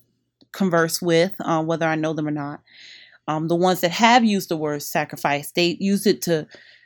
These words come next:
get empathy for other, from others, you know, and the choices that they made in their lives, whether it's going good or not. And I'm just like,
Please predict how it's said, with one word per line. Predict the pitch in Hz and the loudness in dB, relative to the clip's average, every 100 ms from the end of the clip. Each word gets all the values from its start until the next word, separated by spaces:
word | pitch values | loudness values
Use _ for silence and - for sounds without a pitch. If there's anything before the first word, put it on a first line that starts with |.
| _ _ _ _ _ - | _ _ _ _ _ 0
get | 214 214 - | 2 2 6
empathy | 240 240 - 202 | 6 6 -2 -2
for | - - | -2 6
other, | 220 165 - | 6 6 -4
from | - 202 | 0 4
others, | 170 214 160 160 - _ | 6 6 4 2 -8 _
you | 214 | 0
know, | 180 170 | 2 2
and | 175 | 0
the | |
choices | 170 226 214 196 165 | 0 0 2 0 0
that | 165 175 | 0 2
they | 170 | 2
made | 185 185 170 | 4 4 4
in | 165 | 0
their | 156 | 0
lives, | 175 165 - - - - _ | 0 0 -2 -6 -10 -14 _
whether | - 185 180 170 165 | 0 4 4 4 0
it's | 175 - | -2 0
going | 180 175 170 | 0 2 0
good | 170 170 156 | 0 0 0
or | 151 | -2
not. | 170 170 160 - | -2 -2 -2 -2
And | 160 151 151 147 _ _ _ _ _ _ _ _ _ - | -4 -2 -6 -10 _ _ _ _ _ _ _ _ _ -2
I'm | 311 | 0
just | 311 214 | 2 4
like, | 175 165 | 4 4